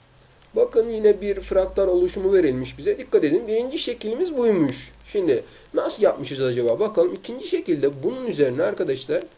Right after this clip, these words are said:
ne yapmışız? Şuraları inşa etmiş miyiz arkadaşlar? Dikkat edin arkadaşlar. İnşa ettiğim yerler şuralar. Bir kısa dikdörtgenle bir uzun dikdörtgen ilave etmişim. O zaman arkadaşlar üçüncü şekilde de ne yapacağım artık? Buraya bir kısayla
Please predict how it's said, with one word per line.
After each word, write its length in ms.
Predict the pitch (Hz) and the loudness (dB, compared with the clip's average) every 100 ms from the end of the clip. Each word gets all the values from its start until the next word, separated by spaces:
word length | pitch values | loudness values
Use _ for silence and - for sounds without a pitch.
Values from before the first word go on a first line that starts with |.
| _ - | _ -6
ne 140 | 143 | -2
yapmışız? 400 | 226 - - 156 | -2 -2 -8 -12
Şuraları 680 | - - - - 240 214 190 | -14 -16 -12 -4 0 2 2
inşa 340 | 170 160 - 151 | 0 -2 -4 -2
etmiş 320 | 120 - - | -2 -8 -8
miyiz 200 | 147 127 | -6 -2
arkadaşlar? 600 | 123 123 120 - 147 123 | -4 -4 -10 -10 -10 -10
Dikkat 220 | - 185 | -6 -4
edin 160 | 139 120 | -4 -4
arkadaşlar. 440 | 117 123 120 120 | -6 -8 -10 -8
İnşa 300 | 151 151 185 | -8 -4 -2
ettiğim 340 | 160 - 139 | -2 -4 -6
yerler 400 | 147 170 131 131 - - _ _ _ _ _ - | 0 0 0 -4 -6 -18 _ _ _ _ _ -8
şuralar. 460 | - 151 120 - - _ _ _ _ _ _ _ _ _ | 0 0 2 -2 -6 _ _ _ _ _ _ _ _ _
Bir 100 | 320 | -10
kısa 240 | - 196 180 | -2 -2 -2
dikdörtgenle 640 | - 180 180 208 196 220 | -2 -2 0 0 0 0
bir 60 | 190 | -2
uzun 240 | 180 185 | -4 -4
dikdörtgen 460 | 165 - 160 - 151 | -4 0 0 0 -2
ilave 320 | 135 113 110 | 0 -2 -2
etmişim. 360 | - - - - - _ - - | -6 -12 -18 -18 -20 _ -20 -4
O 120 | 123 | 2
zaman 200 | 135 311 | 4 6
arkadaşlar 560 | 247 190 160 233 - - | 6 4 4 2 2 -2
üçüncü 360 | 156 - 233 - | -2 -6 -6 -6
şekilde 420 | 247 202 170 143 | -8 -4 -2 -2
de 100 | 151 | 0
ne 40 | |
yapacağım 420 | 240 220 147 143 | 0 -2 -2 -2
artık? 340 | 147 135 131 117 - _ | 0 -2 -4 -16 -18 _
Buraya 420 | 151 214 190 214 - _ 226 | 2 4 4 2 -6 _ -12
bir 120 | 247 | -8
kısayla 580 | 233 214 170 165 247 | -4 2 2 2 -4